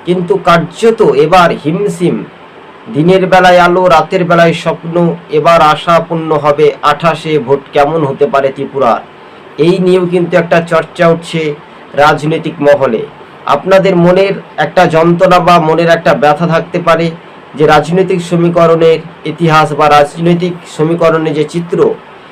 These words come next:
সেটা কতটা অংশপাত হবে বা কতটা, আহ, দ্রুত গতিবেগে দেখা যাবে, সেটার উপরেও কিন্তু একটা নির্ভরশীল। তাই তো সামাজিক দায়বদ্ধতার যে মানসিকতা চাপ,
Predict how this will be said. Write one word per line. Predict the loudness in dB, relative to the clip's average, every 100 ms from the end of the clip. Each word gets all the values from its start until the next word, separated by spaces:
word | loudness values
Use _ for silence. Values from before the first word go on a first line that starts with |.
| -12
সেটা | -4 0 2
কতটা | 0 -2 0 2 2 0
অংশপাত | 0 -2 -2 -2 0 0
হবে | 0 2
বা | 2 2
কতটা, | 0 -4 0 2 0 -4 -20 -20 -4
আহ, | 0 0
দ্রুত | 0 -2 0
গতিবেগে | 0 0 -2 -2 -2 0
দেখা | 0 0 0
যাবে, | 0 2 2 2
সেটার | 0 0 2
উপরেও | 2 0 0 0
কিন্তু | -2 0
একটা | -2 0 0
নির্ভরশীল। | 2 0 2 2 0 -4 -6 -6 -12 -20 -20 -20 -6
তাই | 0 0
তো | 2 -2 -4 -10
সামাজিক | -6 0 2 4 2 0 -10 -20 -20 -20 -20 -4
দায়বদ্ধতার | 2 2 4 2 2 2 2 2
যে | 0 2
মানসিকতা | 2 2 0 -2 -2 0 -2
চাপ, | 0 2 2